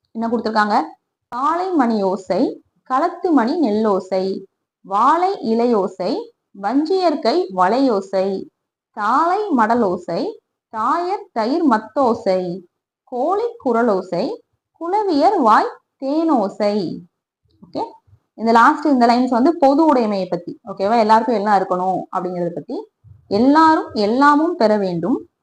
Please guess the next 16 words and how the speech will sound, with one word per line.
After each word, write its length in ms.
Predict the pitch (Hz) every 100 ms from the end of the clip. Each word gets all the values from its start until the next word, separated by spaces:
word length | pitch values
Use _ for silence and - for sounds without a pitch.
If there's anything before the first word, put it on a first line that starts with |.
| -
இங்கு 280 | 240 254 220
இல்லாமை 640 | 226 277 330 330 339 381
இல்லாத 560 | 277 262 302 302 294 381
நிலை 280 | 226 208
வேண்டும், 520 | 202 180 170 196 175 - _ _ _ 190
வல்லான் 540 | 190 240 302 339 427 415
பொருள் 320 | 233 254 311
குவிக்கும் 520 | 320 311 294 330 370
தனி 300 | 359 226 226
உடைமை, 580 | 247 190 175 175 302 480 _ _
நீங்கி 480 | 214 233 269 285 294
வர 220 | 233 202
வேண்டும் 520 | 208 208 240 269 440 -
திருநாட்டில் 760 | 254 277 277 240 220 311 349
பொது 260 | 220 196 233
உடைமை." 640 | 190 165 170 190 151 -